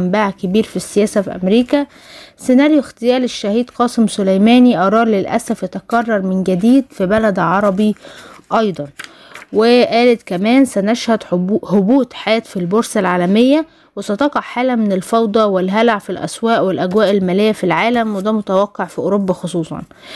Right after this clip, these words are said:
حالة من الهلع تنتشر في عدة دول من العالم بسبب تلوث المياه، والموت يحصد المئات بسبب هذه المياه الملوثة.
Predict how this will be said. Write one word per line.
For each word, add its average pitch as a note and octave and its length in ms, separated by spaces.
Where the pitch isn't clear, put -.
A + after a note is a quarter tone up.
حالة D#4 440
من C4 200
الهلع A#3 500
تنتشر G#3+ 500
في F#3+ 160
عدة G#3+ 240
دول A3 380
من F#3+ 200
العالم A3+ 540
بسبب G#3+ 460
تلوث G#3+ 480
المياه، F#3+ 440
والموت G#3+ 520
يحصد A3 420
المئات F#3+ 420
بسبب G3 420
هذه F#3+ 300
المياه G3+ 400
الملوثة. F#3 680